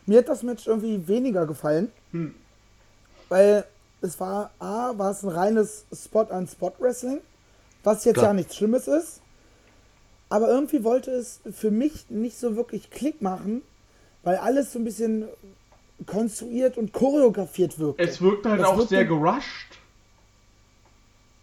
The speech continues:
Speaker 1: Ja, das auch, ne? Es wirkte halt nicht wie ein, ein, ein, ein Kampf, der sich natürlich ergibt und jetzt müssen wir damit umgehen. Okay, der Gegner ist jetzt draußen, was machen wir jetzt?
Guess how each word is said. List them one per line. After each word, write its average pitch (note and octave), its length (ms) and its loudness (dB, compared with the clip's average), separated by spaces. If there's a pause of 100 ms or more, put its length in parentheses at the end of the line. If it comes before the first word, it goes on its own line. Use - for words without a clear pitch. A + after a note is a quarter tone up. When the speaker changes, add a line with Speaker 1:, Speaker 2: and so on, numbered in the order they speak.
(140)
Speaker 1:
Ja, C#4+ 200 4
das D4+ 160 -4
auch, D4 200 4
ne? A#3+ 120 2
Es C#4+ 180 -2
wirkte C4+ 220 0
halt A#3+ 120 2
nicht B3+ 220 -8
wie C4 220 0 (420)
ein, A3 280 -4
ein, G3+ 360 -4 (160)
ein, E3+ 380 -8 (120)
ein E3 180 -8
Kampf, C#4 340 -6
der G#3+ 140 -2
sich G3 140 -8
natürlich A3+ 400 -2
ergibt G#3 400 -4
und F3+ 160 -4 (340)
jetzt G#3+ 260 2
müssen C4 200 -2
wir A#3 80 4
damit A3 180 2
umgehen. A#3+ 280 0
Okay, A#3 200 0
der A3 100 4
Gegner A3 300 -2
ist G#3 100 -8
jetzt G#3 140 -8
draußen, A3 320 -4
was F#3 120 -8
machen A3 260 -6
wir G#3 80 -4
jetzt? G#3 200 -4